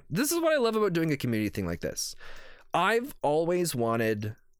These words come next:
to be a part of, like, a community s-, like, community server kinda thing. Like, the, like, being a part of the Degang S M P was a lot of fun, being able to,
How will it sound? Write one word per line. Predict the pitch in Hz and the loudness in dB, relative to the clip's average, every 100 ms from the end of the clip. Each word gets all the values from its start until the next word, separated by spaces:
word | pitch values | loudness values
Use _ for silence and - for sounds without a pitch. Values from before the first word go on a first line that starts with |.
| _ _ _ _ _ _ _ _ _ _ _ _ _ | _ _ _ _ _ _ _ _ _ _ _ _ _
to | - | -2
be | 127 127 | 0 0
a | |
part | 95 113 120 | 2 2 4
of, | 113 | 2
like, | 113 110 | 0 0
a | |
community | 101 110 110 101 | -2 0 0 0
s-, | 101 - - | -2 -2 -2
like, | 107 101 _ | -4 -4 _
community | - 233 233 214 | -2 0 2 0
server | - - 175 | 0 0 0
kinda | 190 170 160 | 0 0 0
thing. | 170 170 - | 0 -2 -4
Like, | 104 131 | -4 -2
the, | 156 135 135 117 107 101 | 0 0 2 0 -2 -2
like, | 139 135 | -2 0
being | 214 226 | 0 0
a | |
part | 214 175 | 0 0
of | 170 147 | 0 -2
the | |
Degang | 113 113 110 107 | 0 0 0 0
S | - | -2
M | |
P | 95 | -2
was | 98 90 | -2 0
a | |
lot | 85 87 | 0 -2
of | 87 | -2
fun, | 82 80 | -4 -4
being | 78 92 | -4 -4
able | 90 85 | -2 -2
to, | 90 85 | -2 -2